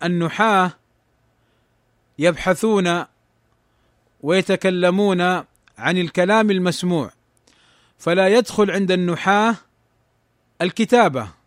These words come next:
لأنها ليست بصوت، ولا الإشارة لأنها ليست بصوت، ولا النواصب الدالة على معنى يفهمه الناظر لأنها ليست بصوت.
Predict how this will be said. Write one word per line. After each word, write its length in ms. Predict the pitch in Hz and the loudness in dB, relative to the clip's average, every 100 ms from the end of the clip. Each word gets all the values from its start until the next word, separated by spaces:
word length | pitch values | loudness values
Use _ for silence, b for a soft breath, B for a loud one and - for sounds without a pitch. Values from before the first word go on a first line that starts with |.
| _ _ - | _ _ -8
لأنها 380 | 143 175 185 | -4 -2 0
ليست 380 | 190 226 208 - | 2 2 0 -2
بصوت، 500 | 190 - 151 113 - _ _ _ _ _ _ _ _ _ _ _ _ - | -4 -2 -4 -4 -18 _ _ _ _ _ _ _ _ _ _ _ _ -8
ولا 240 | 151 208 | 0 2
الإشارة 760 | 220 190 202 226 202 160 120 78 _ _ | 2 0 0 4 4 4 0 -8 _ _
لأنها 440 | 143 156 185 185 180 | -8 -4 0 2 4
ليست 340 | 208 208 175 | 2 0 -4
بصوت، 540 | 180 - 165 113 - _ _ _ _ _ - | -4 -2 -2 -4 -12 _ _ _ _ _ -4
ولا 540 | 160 208 214 214 202 | 0 4 4 2 0
النواصب 760 | 190 196 190 208 208 180 180 156 - | -2 0 2 2 2 0 -4 -6 -8
الدالة 540 | 160 143 185 208 185 175 | -10 -2 2 2 2 0
على 340 | 151 170 175 | 0 0 0
معنى 600 | 185 202 190 190 185 147 | 0 0 0 -2 -2 -4
يفهمه 680 | 165 165 196 190 180 196 196 - 170 | -2 0 0 0 0 0 -2 -8 -6
الناظر 560 | 185 196 180 123 107 _ b b b b b | 0 2 2 0 -8 _ b b b b b
لأنها 540 | 147 170 196 190 208 | -6 -4 -2 0 2
ليست 380 | 202 220 208 170 | 2 2 0 -4
بصوت. 460 | 170 - 139 101 | -4 -2 -2 -4